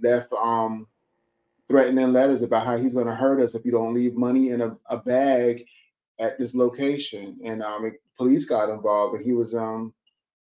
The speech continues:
he was institutionalized, you know what I'm saying? It was just the fallout of what I did, and I can't take a hundred percent responsibility for it, but I know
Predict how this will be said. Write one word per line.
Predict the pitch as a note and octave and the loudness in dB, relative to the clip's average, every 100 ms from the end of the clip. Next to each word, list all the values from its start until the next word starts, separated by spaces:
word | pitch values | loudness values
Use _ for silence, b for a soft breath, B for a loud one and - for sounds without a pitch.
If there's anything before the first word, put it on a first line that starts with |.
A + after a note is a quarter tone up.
| _ | _
he | B2 | 0
was | B2 | 2
institutionalized, | C3+ C3+ C#3 E3+ - - G#2 G2 - - - A#2+ | 2 2 -2 -2 -2 -2 -4 -4 -6 -12 -12 -8
you | A2+ | -4
know | |
what | A#2 | -6
I'm | A2+ | -6
saying? | B2 A2+ A2+ | -6 -4 -2
It | A#2 A2+ | -2 -2
was | A2 | 0
just | B2 A#2+ B2 - - _ _ _ A#2 | 0 0 -4 -14 -20 _ _ _ -10
the | - | -4
fallout | C3+ C3+ G3 D#3 A2+ G#2+ A2 | 2 2 2 2 0 0 0
of | A2+ A2 - _ _ _ _ | -2 -2 -8 _ _ _ _
what | B2 B2 A#2 | 0 0 2
I | D3 D3+ | 0 -2
did, | B2+ C#3 D3+ A2+ A2+ - _ _ _ _ - | 0 0 2 0 -4 -10 _ _ _ _ -4
and | |
I | D#4+ | 0
can't | C4+ D#3 C#3+ | 2 0 2
take | B2 | 0
a | G#2+ | 0
hundred | C3+ A3+ A#3+ | -2 -4 -4
percent | A2 - A#2 F#2+ | -8 -10 -10 -10
responsibility | G2+ - G#2+ F#2 F#2+ G#2 G#2+ G#2 G#2+ - | -10 -6 -6 -6 -10 -8 -6 -6 -8 -2
for | A2 B2 | 0 0
it, | B2 | 2
but | B2+ | 4
I | B2 | 4
know | B2+ C3 D#3 E3+ A#2+ A#2 | 4 4 4 4 2 -2